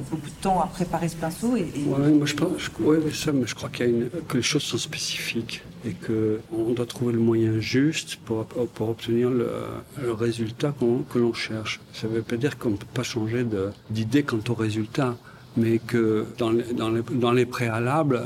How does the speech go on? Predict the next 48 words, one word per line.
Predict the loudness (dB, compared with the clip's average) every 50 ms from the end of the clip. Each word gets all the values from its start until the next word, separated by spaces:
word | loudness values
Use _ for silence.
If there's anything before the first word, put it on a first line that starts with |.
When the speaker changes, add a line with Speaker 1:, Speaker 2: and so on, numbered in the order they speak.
| -4
Speaker 2:
je | -4 0 2
veux | 4
dire, | 4 4
il | 2 0
faut, | -2 -4 -4 -4 -4 -4 -6 -8 -10 -10 -12 -12 -14 -14 -10 -6
il | -6 -6
faut | -2 -2 -2
donner | 0 2 4 4 6 6
les | 6 4 4
moyens | 2 2 2 2 2 2 4 2 2 0 -2 -6 -4 -2
convenables | -2 -2 0 2 2 2 4 4 4 4 2 2 0 -2 -6
pour | -4 -2 0 0 -2
atteindre, | -4 -2 0 2 2 2 0 -2
euh, | -2 -2 -2 -2 -4 -4 -6 -6 -8
cet | -6 -6 -4 -2 -2
objectif. | -2 0 -2 -4 -4 -4 -8 -8 -8 -8 -8 -8 -10 -12 -16 -20 -20 -20 -20 -20 -20 -20 _ _ -20 -20 -20 -20
Euh, | -20 -18 -14 -12 -10 -8 -8
après, | -8 -6 -2 0 2 2 0
je | 0 -4 -8
veux | -6
dire, | -4 -4 -4 -2 -2
euh, | -2 -2 0 0 0 -2 -2 -2 -4 -6 -6 -8 -8 -8
c'est | -8 -8 -6
une | -6 -4
question | -4 -4 -2 -2 -2
de | -2
stratégie. | -2 -2 -4 -4 -2 -2 -2 -2 0 0 -2 -2
Je | -2 -6 -6
veux | -4 -2
dire, | 0
il | 0 0
vaut | 0 0 0
mieux | 2 4 4 4 4 2 0 -2
aller | 0 0 0 2
dans | 2 0 -2
le | -2
sens | -2 -2 0 0
de | 2 0
la | 0 0 -4
pente | -2 0 2 2 2 2 0
que | -2 -2 0
d'aller | 0 0 0 0 0
contre | 0 0 -2 -2 0 2 2
le | 4 4
vent, | 4 2 2
quoi. | 0 -2 -6 -6 -6 -8 -10 -18 -12 -2 0
Donc | 2 2 2 0 -10 -12 -6 -2
voilà, | 0 0 2 0